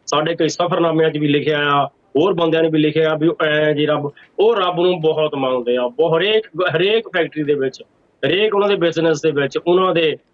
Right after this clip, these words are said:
ਆਪਣੇ ਦੇਵਤਿਆਂ ਦੀਆਂ ਫੋਟੋ, ਗੁਰੂਆਂ ਦੀਆਂ ਪਹਿਲਾਂ ਆਉਂਦੇ ਹੀ ਪਹਿਲਾਂ ਧੂਪ ਬੱਤੀ ਕਰਕੇ, ਜਿੱਥੋਂ ਤੱਕ ਉਹਨਾਂ ਦੀਆਂ ਮਾਨਤਾ, ਜੋ ਵਿਸ਼ ਲੈਣੀ ਚਾਹੁੰਦੇ ਆ,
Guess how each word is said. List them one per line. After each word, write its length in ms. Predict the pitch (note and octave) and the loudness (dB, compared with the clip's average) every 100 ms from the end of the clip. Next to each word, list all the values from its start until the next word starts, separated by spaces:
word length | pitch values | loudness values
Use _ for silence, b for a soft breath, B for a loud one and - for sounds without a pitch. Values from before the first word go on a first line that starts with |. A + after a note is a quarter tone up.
| - | -4
ਆਪਣੇ 380 | D3+ - F#3 F#3 | -4 -2 0 0
ਦੇਵਤਿਆਂ 460 | C#3+ D3 D3 D3+ D3 | 2 0 0 0 2
ਦੀਆਂ 180 | D3 | 0
ਫੋਟੋ, 380 | - C#3+ C#3 D3+ | 0 -2 0 0
ਗੁਰੂਆਂ 300 | D3 C#3 C#3+ | 0 0 2
ਦੀਆਂ 140 | D3 D#3 - | 0 -2 0
ਪਹਿਲਾਂ 280 | F3+ G3 | 2 2
ਆਉਂਦੇ 380 | F#3 E3 D3+ D3+ | 2 2 2 0
ਹੀ 80 | D3+ | 0
ਪਹਿਲਾਂ 240 | D3 D3+ | 0 0
ਧੂਪ 340 | D3 D#3+ C3 A#2+ | 0 -2 -2 -2
ਬੱਤੀ 280 | C3 C#3 B2+ | -2 -2 -2
ਕਰਕੇ, 600 | C3+ C3+ C3 C#3+ C#3+ C#3 _ _ | 0 0 0 0 0 -2 _ _
ਜਿੱਥੋਂ 300 | D#3 D#3+ - | -6 -2 -2
ਤੱਕ 200 | F3+ E3+ | 0 0
ਉਹਨਾਂ 160 | D#3+ D#3+ | 2 2
ਦੀਆਂ 160 | D#3+ D3 | 2 2
ਮਾਨਤਾ, 580 | C3+ C3 B2+ C#3 C3 | 2 0 0 0 0
ਜੋ 340 | B2 D3+ F3 D#3+ | 0 0 2 2
ਵਿਸ਼ 340 | C#3+ D#3 - | 0 -2 -2
ਲੈਣੀ 240 | D3 C#3+ B2+ | -2 0 0
ਚਾਹੁੰਦੇ 300 | C3 C#3 | 2 2
ਆ, 120 | C3+ | 0